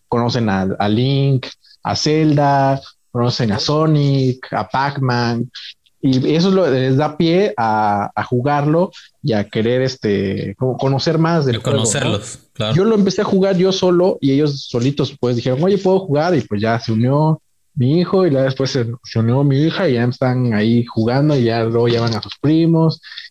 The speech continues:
Speaker 1: y vamos a jugar todos contra mi papá y mátenlo primero a él.
Speaker 2: Hijo.
Speaker 1: Ya sabes, ¿no? Pero pues
Speaker 2: Carne de
Speaker 1: obviamente
Speaker 2: cañón.
Speaker 1: ya des-, ya después de, de estar jugando ya sale un, ahí un vaguillo,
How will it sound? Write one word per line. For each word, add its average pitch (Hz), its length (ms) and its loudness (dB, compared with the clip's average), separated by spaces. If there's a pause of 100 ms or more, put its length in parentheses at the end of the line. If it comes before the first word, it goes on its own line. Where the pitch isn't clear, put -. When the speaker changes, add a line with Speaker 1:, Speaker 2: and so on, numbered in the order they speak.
Speaker 1:
y 113 60 -2
vamos 123 240 0
a - 20 -2
jugar 135 580 0
todos 131 200 0
contra 104 240 -2
mi 107 100 0
papá 147 680 -2 (360)
y 123 80 0
mátenlo 127 340 -2
primero 120 340 0
a 113 140 0
él. 151 420 2
Speaker 2:
Hijo. 113 560 -2 (460)
Speaker 1:
Ya 156 240 -2
sabes, 160 400 0
¿no? 196 240 -2 (320)
Pero 143 200 0
pues 143 120 0
Speaker 2:
Carne 135 160 0
de 120 80 0
Speaker 1:
obviamente 117 240 0
Speaker 2:
cañón. 117 80 2
Speaker 1:
ya 147 120 2
des-, 151 180 -2 (340)
ya 143 120 0
después 156 320 -2
de, 117 280 -2
de 101 160 -6
estar 127 220 -2
jugando 147 340 0
ya 123 180 2
sale 127 320 0
un, 135 460 0
ahí 120 240 0
un 139 180 0
vaguillo, 143 560 0